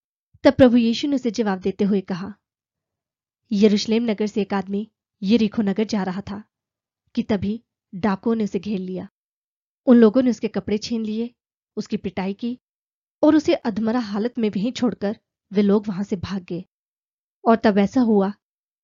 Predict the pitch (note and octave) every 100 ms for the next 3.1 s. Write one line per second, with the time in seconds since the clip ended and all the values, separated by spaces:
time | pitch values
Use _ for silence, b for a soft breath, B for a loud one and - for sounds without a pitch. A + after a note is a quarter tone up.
0 | - D4+ - C#4 A#3+ C#4+ - A#3+ A#3 C4
1 | B3 - G#3 A3 A#3 - _ _ _ -
2 | C#4+ B3 A3 F#3+ B3+ - A#3 F#3 F#3 -
3 | G3+